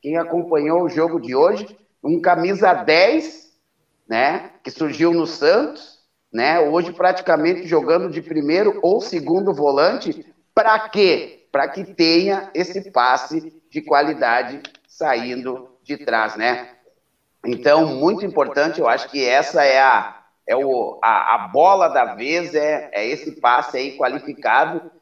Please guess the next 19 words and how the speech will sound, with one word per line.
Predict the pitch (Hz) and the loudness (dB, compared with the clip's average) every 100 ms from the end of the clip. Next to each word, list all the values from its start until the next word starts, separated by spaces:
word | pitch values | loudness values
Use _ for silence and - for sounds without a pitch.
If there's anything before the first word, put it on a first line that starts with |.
| _ | _
da | - 143 | 0 0
linha | 139 170 226 214 | 0 -4 0 0
da | 208 175 | 2 2
zaga, | - - 127 196 202 139 | 0 -2 2 2 0 0
né? | 123 139 151 165 _ - | 0 -2 -6 -14 _ -8
Da | 101 | -6
linha | 110 151 180 | -4 -4 -2
da | 156 131 | -2 -2
zaga, | 123 147 156 | -2 -4 -6
aquele | 160 151 - | -8 -8 0
passe | 127 160 - 117 110 _ _ | 2 0 -4 -12 -14 _ _
mais | 113 135 135 | -2 -2 -2
na | 143 | -6
transversal, | 139 143 143 123 104 - 143 165 | -4 -4 -4 -10 -6 2 2 2
aquele | 151 139 131 | -2 -6 -6
passe | - 123 127 135 | 0 0 0 -2
onde | 127 127 | -4 -6
já | 127 | -6
vai | 120 127 147 - | 0 0 0 -6